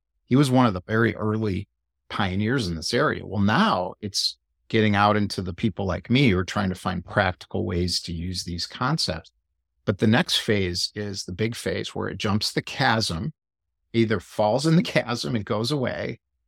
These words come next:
or it jumps. And then what's called the early majority, which is a big part of the population, but won't do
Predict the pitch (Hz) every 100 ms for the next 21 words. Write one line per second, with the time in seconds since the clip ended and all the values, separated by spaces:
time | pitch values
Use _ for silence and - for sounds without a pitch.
0 | _ 104 107 113 110 - 123 123 85 104
1 | - - - 110 107 107 101 - 104 95
2 | 95 - 110 120 113 101 95 110 143 160
3 | 87 73 - - _ _ _ _ - 110
4 | 110 95 - - 131 107 - 101 101 85
5 | 92 87 110 101 120 - 98 87 101 110
6 | 117 104 117